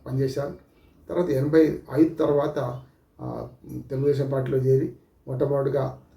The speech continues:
ఓ అధికార కేంద్రం ఉన్న కర్షక పరిషత్ చైర్మన్గా మొట్టమొదటి రాజకీయ జీవితం మొదలుపెట్టారు. అంటే మంత్రిగా అంతకుముందు ఉన్నా కూడా ఒక తెలుగుదేశంలో రాజకీయ జీవితంలో పదవి కర్షక పరిషత్ నుంచి మొదలైంది. ఆ తర్వాత సరే వరుసగా తిరుగుబాటు, వెన్నుపోటు,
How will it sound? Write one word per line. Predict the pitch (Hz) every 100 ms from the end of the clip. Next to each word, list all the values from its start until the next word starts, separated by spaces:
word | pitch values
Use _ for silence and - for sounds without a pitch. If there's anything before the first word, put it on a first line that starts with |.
| _ -
ఓ | 131
అధికార | 131 151 151 143
కేంద్రం | 143 139 135 131
ఉన్న | 127 127 -
కర్షక | 135 147 160
పరిషత్ | 151 135 135 131 131
చైర్మన్గా | 131 131 131 127
మొట్టమొదటి | 123 - 135 131 131 127 - _ _ 131
రాజకీయ | 135 131 135
జీవితం | 123 123 127 117
మొదలుపెట్టారు. | 120 120 117 117 117
అంటే | 123 139 131 - _
మంత్రిగా | 123 131 156 165
అంతకుముందు | 156 135 151 147 143
ఉన్నా | 147 156 156
కూడా | 185 - - _ _ _ -
ఒక | 131 123 120
తెలుగుదేశంలో | 139 165 175 156 160 151
రాజకీయ | 143 139 135 143
జీవితంలో | 131 135 139 139 139
పదవి | 131 131 143 156 120 - _ -
కర్షక | 135 160 - 135
పరిషత్ | 127 131 127
నుంచి | 123
మొదలైంది. | 123 123 131 139 - _ _ _ -
ఆ | 135
తర్వాత | 131 135 135 131
సరే | 131 143 151 - _ _ -
వరుసగా | 131 143 135 131
తిరుగుబాటు, | 139 131 135 131 131
వెన్నుపోటు, | 131 135 135 135 131 131 131